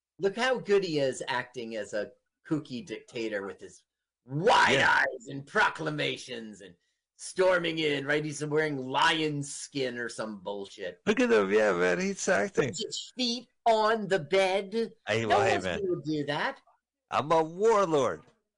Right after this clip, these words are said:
Speaker 2: He, he needs a yacht. If he's a true warlord, you get yourself your, a yacht, a mega
Speaker 1: They're
Speaker 2: yacht.
Speaker 1: landlocked in every town. They're landlocked.
Speaker 2: But they got a crest there.
Speaker 1: He's making a lot of sense.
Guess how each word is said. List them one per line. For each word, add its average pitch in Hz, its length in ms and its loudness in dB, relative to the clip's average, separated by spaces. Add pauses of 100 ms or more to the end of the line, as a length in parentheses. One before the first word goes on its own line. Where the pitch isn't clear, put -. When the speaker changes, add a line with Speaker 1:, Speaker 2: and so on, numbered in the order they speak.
(1200)
Speaker 2:
He, 139 200 -2
he - 140 -10
needs 135 220 -10
a 104 60 -6
yacht. 98 440 -2 (120)
If - 100 -20
he's 110 140 -8
a 113 80 -2
true 143 240 -6
warlord, 87 440 -2
you 78 60 -12
get 92 160 -8
yourself - 300 -8
your, 82 120 -10 (100)
a - 80 -8
yacht, 82 440 -2
a 73 40 -14
mega 90 360 -6
Speaker 1:
They're 185 120 4
Speaker 2:
yacht. 208 100 0
Speaker 1:
landlocked 220 840 0
in 120 280 -6
every 98 320 -12
town. 80 280 -20 (200)
They're 92 300 -12
landlocked. 87 280 -16 (3750)
Speaker 2:
But - 80 -6
they 123 60 -2
got 139 140 2
a 107 60 -2
crest - 520 -4
there. 123 320 -2
Speaker 1:
He's 285 280 -6
making 339 300 0
a 220 80 0
lot 175 260 2
of 143 80 -6
sense. 104 720 -6